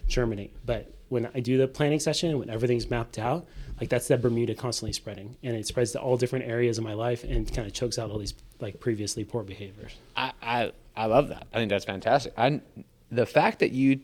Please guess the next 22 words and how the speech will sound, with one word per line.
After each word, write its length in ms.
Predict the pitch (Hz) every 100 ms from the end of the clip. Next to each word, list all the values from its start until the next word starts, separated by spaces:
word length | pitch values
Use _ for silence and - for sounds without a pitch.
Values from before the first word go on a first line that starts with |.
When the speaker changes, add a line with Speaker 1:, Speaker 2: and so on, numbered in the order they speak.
| -
Speaker 2:
changed 580 | - 117 117 127 -
the 120 | 110 107
metaphor 540 | 104 110 - 113 117
of 160 | 104 95
a 20 |
weed 320 | 92 101 107
to 60 | 104
be 140 | 95
a 40 | 87
negative 380 | 90 101 107
thing 260 | - 110 113
to 280 | - 98 92
make 380 | 85 101 101 - - - -
the, 180 | 98 95 - -
the 140 | 98
constant 460 | - 110 104 104 90
spreading 420 | - 98 104 101
of 100 | 92
Bermuda 420 | 90 95 98 87
a 40 |
positive 480 | 87 95 95 110 127
thing 260 | 131 160